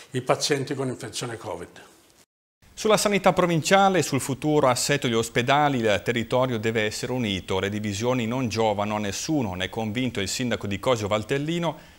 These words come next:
Speaker 2: presente all'incontro svoltosi ieri a Morbegno. Sentiamo.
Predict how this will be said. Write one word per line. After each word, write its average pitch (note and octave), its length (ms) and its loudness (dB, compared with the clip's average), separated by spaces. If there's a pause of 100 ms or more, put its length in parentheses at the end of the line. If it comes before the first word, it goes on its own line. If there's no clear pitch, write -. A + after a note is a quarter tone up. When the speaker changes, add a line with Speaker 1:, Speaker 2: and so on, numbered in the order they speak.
(260)
Speaker 2:
presente C3 640 2
all'incontro A#2 720 -2
svoltosi G#2+ 600 -4
ieri G2+ 300 -4
a C3 100 -4
Morbegno. G#2+ 440 -2
Sentiamo. G2 600 -6